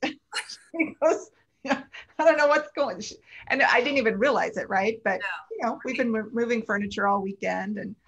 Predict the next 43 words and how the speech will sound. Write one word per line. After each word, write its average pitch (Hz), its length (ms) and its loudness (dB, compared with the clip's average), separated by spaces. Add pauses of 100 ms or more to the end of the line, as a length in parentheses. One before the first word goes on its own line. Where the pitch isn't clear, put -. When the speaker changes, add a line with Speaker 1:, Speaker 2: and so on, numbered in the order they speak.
(240)
Speaker 1:
doing 220 200 0
all 202 120 -2
kinds 202 280 -4
of - 60 -6
different 185 300 -8
things. 190 380 -6
And, - 180 -12 (880)
um, 175 400 -8 (380)
I - 60 -18
got 180 160 -2
a - 20 -4
little 196 160 -6
kinked 247 280 -4
up, - 260 -2
so 185 220 -6
now 190 160 -4
I 208 60 -6
feel 226 160 -6
much 226 200 -10
better. - 300 -4 (580)
<laughs> - 440 -2 (280)
Speaker 2:
And 269 120 -6
it, 302 260 -8
it 311 60 -2
affects 311 460 -4
you. 294 180 -6 (380)
And 254 220 0
when 262 140 -4
you 247 180 -6
do, 277 480 -6 (640)
you 240 80 0
know, 233 260 0
our 254 180 2
first 226 560 0
layer, 202 260 2
that 180 220 0
body 180 380 2
layer, 139 360 -6 (320)
that's 269 220 2
what 240 180 0
we're 196 200 2
most, 175 520 -4 (120)
um, 170 580 -4